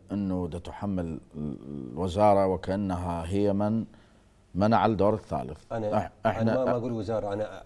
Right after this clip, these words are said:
Speaker 2: م-، متيقن أستاذ
Speaker 1: ب-، يعني، بس
Speaker 2: دكتور
Speaker 1: تسمح لي
Speaker 2: عزيز.
Speaker 1: أستاذ
Speaker 2: لأن
Speaker 1: رائد.
Speaker 2: مجلس
Speaker 1: إحنا،
Speaker 2: الوزراء
Speaker 1: إحنا، يعني، مجلس الوزراء ال-، الموقر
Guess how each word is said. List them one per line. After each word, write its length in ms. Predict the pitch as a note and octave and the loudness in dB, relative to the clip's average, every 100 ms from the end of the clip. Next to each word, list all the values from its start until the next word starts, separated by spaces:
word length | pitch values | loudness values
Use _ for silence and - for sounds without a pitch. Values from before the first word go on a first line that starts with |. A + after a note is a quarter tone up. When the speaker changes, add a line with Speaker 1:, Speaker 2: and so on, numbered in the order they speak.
| G#2 | -10
Speaker 2:
م-، 320 | G#2 A2+ G#2 | -8 -8 -8
متيقن 480 | G2+ A#2 G#2 G2+ F#2+ | -6 -6 -6 -8 -10
أستاذ 400 | - G2 F2+ F#2+ | -8 -6 -2 2
Speaker 1:
ب-، 40 | |
يعني، 340 | G2 A2 A2 | 4 6 6
بس 140 | B2 C#3 | 4 2
Speaker 2:
دكتور 140 | - | 0
Speaker 1:
تسمح 120 | G2 | 0
لي 60 | E2+ | -2
Speaker 2:
عزيز. 140 | F2 E2+ | -2 -2
Speaker 1:
أستاذ 160 | G2+ | 0
Speaker 2:
لأن 200 | F2 F2 | 2 2
Speaker 1:
رائد. 100 | - | 2
Speaker 2:
مجلس 140 | A#2+ A#2+ | 2 4
Speaker 1:
إحنا، 160 | C3 | 4
Speaker 2:
الوزراء 500 | A#2+ A#2+ A2+ B2 B2+ | 4 4 4 4 6
Speaker 1:
إحنا، 640 | C3 - A#2+ G2+ F#2+ F2+ G2+ | 4 4 2 4 4 2 4
يعني، 240 | G#2 G#2 | 4 4
مجلس 360 | A#2+ A2+ G#2+ G#2 | 2 2 2 0
الوزراء 640 | F#2+ F#2 F#2+ F2+ F2+ - - | 2 4 4 4 4 0 -4
ال-، 280 | F#2 F#2 A#1+ | -2 0 0
الموقر 680 | F2 F#2+ F#2+ E2+ F2 D2+ | -2 2 2 2 0 0